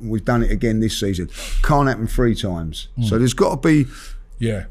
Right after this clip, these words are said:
Speaker 1: things
Speaker 2: Uh,
Speaker 1: in there for
Speaker 2: and,
Speaker 1: him to
Speaker 2: and,
Speaker 1: do.
Speaker 2: and you know what? The, the, the thing that we need to hold on to is that we've,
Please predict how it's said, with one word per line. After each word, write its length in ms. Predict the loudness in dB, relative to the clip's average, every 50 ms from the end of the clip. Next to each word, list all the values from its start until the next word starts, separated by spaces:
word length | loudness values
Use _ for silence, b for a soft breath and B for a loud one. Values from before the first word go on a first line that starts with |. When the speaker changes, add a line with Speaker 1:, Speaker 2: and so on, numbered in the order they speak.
| -14
Speaker 1:
things 420 | -6 0 2 4 6 6 6 6 4
Speaker 2:
Uh, 40 | 4
Speaker 1:
in 120 | 4 4
there 160 | 4 4 2
for 80 | 4 4
Speaker 2:
and, 180 | 4 6 6 4
Speaker 1:
him 60 | 4
to 60 | 4 4 4 4 4
Speaker 2:
and, 100 | 4 2
Speaker 1:
do. 60 | 2 2
Speaker 2:
and 340 | 4 4 4 4 2 0 0
you 60 | 2
know 140 | 2 4 4
what? 160 | 6 6 6
The, 80 | 4 4
the, 380 | 4 2 0 0 0 0 0
the 140 | 0 -2 -2
thing 200 | -2 -2 0 0 0
that 80 | 0
we 140 | 2 2 2
need 160 | 2 2 2
to 100 | 2 2
hold 200 | 2 4 4 2 2
on 120 | 0 0
to 300 | 0 0 0 0 0 0
is 220 | 0 -2 -2 -2 -2
that 260 | -2 -2 -2 -2 -2
we've, 200 | -2 -2 -2